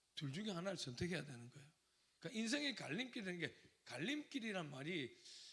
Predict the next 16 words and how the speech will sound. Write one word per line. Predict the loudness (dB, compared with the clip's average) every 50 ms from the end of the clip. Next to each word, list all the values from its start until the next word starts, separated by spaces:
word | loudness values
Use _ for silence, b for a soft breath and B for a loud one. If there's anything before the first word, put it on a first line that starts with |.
| B B -8
어떻게 | -6 -4 -2 0 0 0
보면 | 0 0 0 0 0 -2 -2 -4
굉장히 | -6 -6 -2 -2 -2 -2 -2 -2
잔인한 | -4 -4 -4 -2 0 2 2 4 2 2 0 0
말 | 0 0 0
같아요. | -2 -4 -8 -8 -8 -8 -8 -8 -10 -14 _ _
왜냐하면 | -2 0 2 4 4 4 4 4 4 4 4 2 0 -10 -20 -20 -20 -20 _ _ _ _ _ _ -18 -6 2
길이 | 6 10 12 12 12 12 10
나누어져 | 6 0 2 4 6 6 8 8 6 6 6
있잖아요. | 4 4 2 0 0 0 -2 -4 -4 -6 -10 -12 -16 _ _ _ _ _
그러면 | -2 0 2 2 4
우리가 | 4 4 4 4 2 0 -4
두 | -4 -2 2
가지 | 4 6 6 6 6 4 4
길을 | 4 4 2 2 2 -2 -4
다 | -6 -6